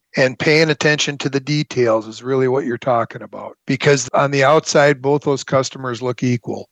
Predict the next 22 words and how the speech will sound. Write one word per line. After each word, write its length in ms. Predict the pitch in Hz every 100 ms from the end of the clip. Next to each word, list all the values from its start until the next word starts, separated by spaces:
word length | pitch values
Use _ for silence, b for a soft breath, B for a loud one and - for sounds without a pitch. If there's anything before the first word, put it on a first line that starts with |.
| -
They 120 | 131
both 240 | 131 143
have 180 | 139 131
thirty-day 640 | - 139 135 135 127 127
terms, 560 | - 131 120 107 104 - -
but 140 | 127
as 120 | 135 127
you 80 |
start 300 | 127 151 147 -
to 60 |
operate 540 | 131 139 - 147 139 147
within 380 | 123 147 147 147
that, 340 | 139 143 143 -
it's 160 | 127
completely 560 | - 135 - 143 139 120
different. 480 | 117 110 - 110 -
And 100 | 127
you've 140 | 127 120
got 180 | 139 135
to 60 |
understand 720 | 135 131 117 - 131 135 135
that, 280 | 135 135